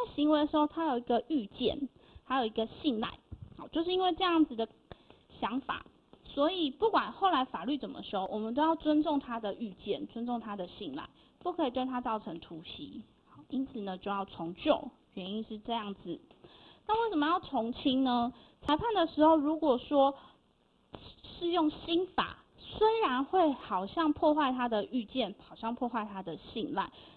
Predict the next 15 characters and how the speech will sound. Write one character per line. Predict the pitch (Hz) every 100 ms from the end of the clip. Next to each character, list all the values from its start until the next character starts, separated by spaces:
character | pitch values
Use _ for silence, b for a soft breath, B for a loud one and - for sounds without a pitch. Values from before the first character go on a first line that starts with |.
| _
但 | 415 403
是 | 403
就 | - 370
整 | - - 196 190
个 | 196
结 | - 208 226
果 | 277 262
来 | 208 185 220
说， | - 247
对 | 254 359
他 | 320 311
是 | 294 294
更 | - 330
有 | 220 -
利 | 247